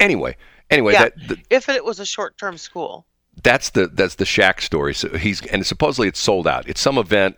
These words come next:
Speaker 1: of, involving Mardi, Mardi Gras. I don't know where it's at, someplace down in Soulard, but it's D J Diesel, who is Shaquille O'Neal. You know what?
Speaker 2: How cute is that?
Speaker 1: I've gotta resurrect D J Radiation. I gotta resurrect that. <laughs> 'Cause I am D J Radiation.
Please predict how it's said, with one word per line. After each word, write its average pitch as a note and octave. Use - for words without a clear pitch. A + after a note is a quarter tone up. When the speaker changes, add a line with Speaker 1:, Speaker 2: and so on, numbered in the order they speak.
Speaker 1:
of, F2
involving F2
Mardi, D#2+
Mardi D#2+
Gras. D2
I -
don't B2+
know G#2
where E2+
it's -
at, D2
someplace F#2+
down D#2+
in D#2+
Soulard, D2+
but F2+
it's E2+
D A2
J A#2
Diesel, F#2
who F2+
is D#2+
Shaquille F2
O'Neal. C#2
You A2
know C3
what? A2
Speaker 2:
How A#3
cute G3
is D3+
that? C#3
Speaker 1:
I've G#2+
gotta F#2+
resurrect D#2+
D D#2+
J D2
Radiation. C2
I D2+
gotta D#2+
resurrect D2+
that. B1+
<laughs> -
'Cause E2+
I C#2+
am C2
D D2+
J C#2+
Radiation. B1+